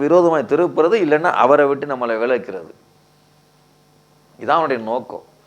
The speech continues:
உங்களுக்கு உபத்திரமும் பாடும் கஷ்டத்தையும் கொடுத்தாச்சுன்னா, இந்த கஷ்டமும் வேதனை வந்த உடனே ஒண்ணு தேவனை நம்பி என்ன பிரயோஜனம் நினைப்பீங்க, அப்படி இல்லைன்னா அவரை விட்டு பின்வாங்குவீங்க, இல்ல ஏதாவது ஒரு பாவத்தை செய்வீங்க, ஏதாவது ஒரு விதத்துல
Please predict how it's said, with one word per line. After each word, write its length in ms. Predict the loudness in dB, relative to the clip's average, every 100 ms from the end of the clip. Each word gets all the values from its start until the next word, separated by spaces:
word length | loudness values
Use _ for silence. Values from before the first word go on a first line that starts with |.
| _ _ -8
உங்களுக்கு 320 | 0 0 2 2
உபத்திரமும் 520 | 2 4 2 2 -2 2
பாடும் 380 | 4 2 0 -2
கஷ்டத்தையும் 460 | -2 -4 -4 -4
கொடுத்தாச்சுன்னா, 640 | -6 0 0 0 -6 -2 -2 -4 -8 -20 -14
இந்த 120 | -4 -2 0
கஷ்டமும் 480 | -2 2 2 2 2
வேதனை 280 | 2 2 -2 -6
வந்த 160 | -2 0
உடனே 320 | 0 -4 -8 -8 -10 -20 _ -4 -4
ஒண்ணு 260 | 0 0 0 -6 -20 _ _ _ _ _ _ _
தேவனை 320 | 2 4 4 2
நம்பி 220 | 2 2
என்ன 100 | 2 2
பிரயோஜனம் 420 | 2 2 0 -2
நினைப்பீங்க, 460 | -2 -4 -4 -6 -2 -2
அப்படி 180 | -2 -2 -2
இல்லைன்னா 280 | -2 2 2 4
அவரை 140 | 2
விட்டு 180 | 2 -2 -4
பின்வாங்குவீங்க, 720 | -4 -2 -4 -4 -10 -10 -16 -18 _ _ -4
இல்ல 260 | 2 4 4 4
ஏதாவது 280 | 4 4 2
ஒரு 60 | 0 -2
பாவத்தை 400 | 0 -2 -4 -8 -8
செய்வீங்க, 380 | -8 -8 -10 -12 -14 _ _ _
ஏதாவது 540 | 4 6 8 6 4 2 0
ஒரு 80 | 0
விதத்துல 440 | -2 -4 -4 -8